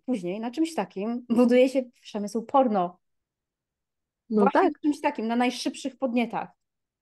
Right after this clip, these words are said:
Speaker 1: Bez gry wstępnej. Zwróćcie uwagę na scenariusze takich filmów edukacyjnych. <laughs> E,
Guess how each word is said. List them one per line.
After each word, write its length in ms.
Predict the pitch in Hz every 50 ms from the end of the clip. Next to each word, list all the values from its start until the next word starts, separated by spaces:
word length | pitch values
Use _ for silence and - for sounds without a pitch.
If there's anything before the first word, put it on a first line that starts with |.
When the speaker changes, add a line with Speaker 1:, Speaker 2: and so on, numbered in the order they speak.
| _ _ _ _ _ _ _ -
Speaker 1:
Bez 160 | 233 254 285
gry 160 | 277 320 330
wstępnej. 440 | - - - 302 277 269 - 226 226
Zwróćcie 340 | 220 240 254 247 - 311 311
uwagę 220 | 302 320 320 302
na 280 | 269 277 262 220 226 226
scenariusze 880 | 220 - - _ _ _ 220 208 220 233 240 262 294 302 285 269 254
takich 480 | 226 233 220 220 220 214 202 185 - _ _ _ _ _ _ _ _ _ _ _ _ _ _ _ _ _ _
filmów 300 | - 254 233 202 208 196
edukacyjnych. 640 | 208 196 208 202 220 220 220 202 185 185 214 - - -
<laughs> 500 | 269 - 349 381 339 330 330 330 - _ _ _ _ _ _ _ _ _ - 302 - - - - - _ _ _ _ _ _ _ _ _ _ _ _ _ _ _ -
E, 400 | 240 233 226 220 220 214 - -